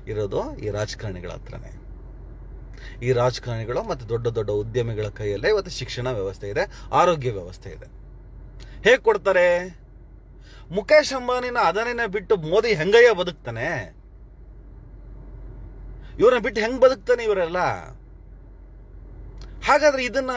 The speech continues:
ನಾವು ಹೇ-, ಏನ್ ಮಾಡ್ಬೇಕು? ಏನ್ ಮಾಡ್ಬೇಕು ಅಂದ್ರೆ ಹೋರಾಟಗಳು ಮಾಡ್ಬೇಕು, ದೊಡ್ಡ ಮಟ್ಟದಲ್ಲಿ, adjustment ಅಲ್ಲ. ಕೆಲವು ಹೋರಾಟಗಳನ್ನ ನಾನು ನೋಡ್ತಾ ಇದ್ದೀನಿ,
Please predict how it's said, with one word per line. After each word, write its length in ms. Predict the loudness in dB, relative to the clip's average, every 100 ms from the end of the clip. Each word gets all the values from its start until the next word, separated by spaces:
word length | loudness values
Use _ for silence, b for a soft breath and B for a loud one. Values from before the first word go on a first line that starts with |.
| 2 2
ನಾವು 180 | 2 0
ಹೇ-, 140 | 0
ಏನ್ 200 | 2 2
ಮಾಡ್ಬೇಕು? 680 | 4 2 2 -2 -2 -2 -4 B B B -4
ಏನ್ 160 | -2
ಮಾಡ್ಬೇಕು 460 | 0 0 0 -2 -4
ಅಂದ್ರೆ 160 | -8
ಹೋರಾಟಗಳು 640 | -10 -10 -4 -4 -4 -6 -6
ಮಾಡ್ಬೇಕು, 640 | -8 -16 -16 -10 -10 -10 -12 B 0 0
ದೊಡ್ಡ 200 | 2 -2
ಮಟ್ಟದಲ್ಲಿ, 480 | -4 -8 -12 -12
adjustment 680 | -10 -8 -4 -6 -4 -8 -8
ಅಲ್ಲ. 180 | -10 -10 -14 -16 -18 -18 -18 -18 -18 -16 -16 -16 -16 -16 -16 -16 B 0
ಕೆಲವು 260 | 4 6
ಹೋರಾಟಗಳನ್ನ 640 | 4 2 0 -2 -2 -2 -2
ನಾನು 160 | -2
ನೋಡ್ತಾ 300 | -2 -4 -6
ಇದ್ದೀನಿ, 240 | -8 -8